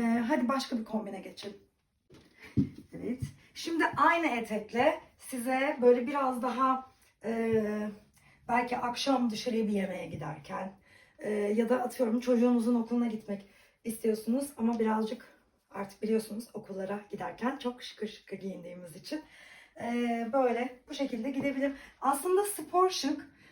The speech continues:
Ayağımdakiler deri değil. Bunlar çorap botlarım. E, ve çok rahatlar. Gayet güzel oldu. Yine eteğimizi bu sefer biraz daha şıklaştırarak kullanmış olduk. Ben şimdi size yaz modelleri değil de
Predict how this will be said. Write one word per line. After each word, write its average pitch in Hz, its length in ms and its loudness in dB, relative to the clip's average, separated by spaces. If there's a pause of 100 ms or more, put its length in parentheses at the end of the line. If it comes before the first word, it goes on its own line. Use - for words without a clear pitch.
(100)
Ayağımdakiler 302 840 8
deri 311 240 8
değil. 311 240 10
Bunlar 294 300 10
çorap 285 460 8
botlarım. 208 600 0 (460)
E, 233 100 -4 (440)
ve 269 160 -6
çok - 260 -10
rahatlar. 220 520 0 (580)
Gayet 339 360 4
güzel 349 400 6
oldu. 247 440 2 (100)
Yine 285 260 2
eteğimizi 285 600 2 (380)
bu 294 80 -2
sefer 311 360 2
biraz 285 300 6
daha 277 240 2
şıklaştırarak 185 880 -4
kullanmış 170 560 -10
olduk. 269 400 -4 (440)
Ben 302 200 6
şimdi 349 260 -4
size 320 280 -2 (360)
yaz 320 320 8
modelleri 330 560 4
değil 339 280 -2
de 349 200 4